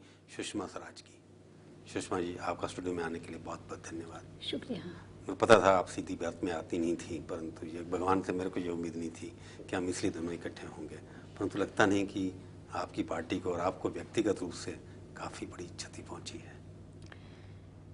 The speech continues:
Speaker 2: जी, बिल्कुल लगता है और आपने ठीक कहा कि मैं शायद साधारण तौर पे सीधी बात में नहीं आती थी, लेकिन आज जब आपने मुझे कहा कि आज की सीधी बात आप प्रमोद जी की याद में कर रहे हैं,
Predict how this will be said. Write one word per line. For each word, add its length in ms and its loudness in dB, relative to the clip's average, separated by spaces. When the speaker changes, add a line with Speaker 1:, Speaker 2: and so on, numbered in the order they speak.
Speaker 2:
जी, 140 4
बिल्कुल 300 4
लगता 320 4
है 120 0
और 100 2
आपने 340 0
ठीक 220 -4
कहा 200 2
कि 180 -2
मैं 300 2
शायद 140 -2
साधारण 440 2
तौर 200 2
पे 180 -4
सीधी 280 0
बात 260 0
में 60 -4
नहीं 160 0
आती 260 -2
थी, 280 -6
लेकिन 200 6
आज 200 6
जब 120 8
आपने 340 6
मुझे 240 2
कहा 320 -2
कि 180 -4
आज 260 0
की 160 -4
सीधी 320 -2
बात 400 0
आप 160 -2
प्रमोद 280 4
जी 140 -2
की 160 0
याद 240 4
में 160 2
कर 160 2
रहे 160 2
हैं, 260 -6